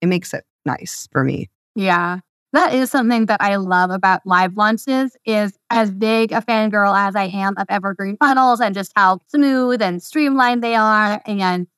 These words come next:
Speaker 2: I love the passive income, of course, that's great. But you learn so much from a live launch. Like, it's nice to analyze the analytics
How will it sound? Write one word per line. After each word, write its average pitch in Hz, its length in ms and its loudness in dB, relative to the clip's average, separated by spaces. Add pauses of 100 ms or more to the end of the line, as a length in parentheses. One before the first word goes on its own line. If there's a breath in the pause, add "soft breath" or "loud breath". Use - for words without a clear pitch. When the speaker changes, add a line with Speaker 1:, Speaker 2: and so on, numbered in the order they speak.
(100)
Speaker 2:
I 214 140 -2
love 196 260 2
the 202 60 -18
passive 226 320 0
income, 254 400 4
of 170 160 -4
course, 180 240 -2
that's 185 200 0 (120)
great. 240 320 0 (500)
But 214 240 2
you 226 180 0
learn 190 540 0
so 269 240 0
much 277 240 0
from 294 160 4
a 294 60 6
live 294 380 4
launch. 285 540 2 (340)
Like, 220 200 -2
it's 240 180 -4
nice 370 220 2
to 240 100 -4
analyze 214 380 2
the - 80 -10
analytics 175 480 -4